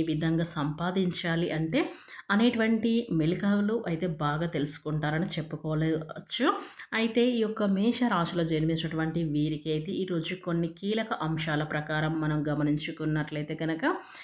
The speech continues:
వీరి యొక్క జీవితం అనేది ఒక కదలిక అనేది, అలాగే వారు చేసేటువంటి ప్రతి విషయం కూడా మీపై ఆధారపడేటువంటి ప్రత్యేకమైనటువంటి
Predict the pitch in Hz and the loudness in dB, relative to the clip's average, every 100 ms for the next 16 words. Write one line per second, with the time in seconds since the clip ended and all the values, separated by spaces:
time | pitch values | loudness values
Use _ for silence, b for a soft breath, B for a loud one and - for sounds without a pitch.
0 | B 196 226 240 214 214 202 - 170 165 | B 2 4 4 2 0 -2 -2 0 0
1 | 165 165 160 156 165 170 175 - - 156 | 0 0 2 2 0 0 -4 -14 -14 -4
2 | 165 160 160 B B B _ 202 196 226 | 0 0 -2 B B B _ 0 2 2
3 | 233 240 - 165 160 160 175 156 156 156 | 2 2 2 2 4 2 2 2 2 2
4 | 160 156 151 156 - 175 175 208 196 185 | 2 2 2 0 0 -4 -4 -4 -2 -2
5 | 202 - 113 - - 240 185 - 165 156 | -4 -4 -6 -8 -6 0 0 0 -2 0
6 | 156 185 180 151 147 180 - 143 147 190 | 0 2 2 2 2 -2 -2 -2 0 2
7 | 196 196 160 156 160 156 175 160 139 - | 2 2 0 0 -2 -2 -2 -4 -6 -6
8 | 214 214 196 180 175 165 175 170 170 | -8 -2 0 0 -2 -4 -2 -2 2